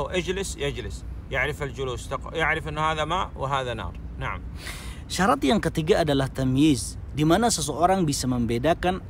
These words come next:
Speaker 2: antara segala sesuatu. Dan tamyiz ini beda dengan balik. Sebagai contoh, jika seorang anak kecil diperintahkan duduk,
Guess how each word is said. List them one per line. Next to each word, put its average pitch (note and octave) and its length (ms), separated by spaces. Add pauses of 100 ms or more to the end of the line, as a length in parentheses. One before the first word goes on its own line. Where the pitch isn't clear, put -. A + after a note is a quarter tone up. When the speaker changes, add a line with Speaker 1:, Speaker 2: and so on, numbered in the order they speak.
Speaker 2:
antara D#3+ 640
segala G#3 560
sesuatu. F#3 560 (400)
Dan E3+ 160
tamyiz G3+ 400
ini A3+ 480
beda E3+ 320
dengan F3+ 320 (160)
balik. G#3 400 (1120)
Sebagai C4+ 320
contoh, D3+ 400 (160)
jika A#3+ 240
seorang G#3 400
anak F3+ 240
kecil C#3+ 400
diperintahkan E3 640
duduk, D#3 240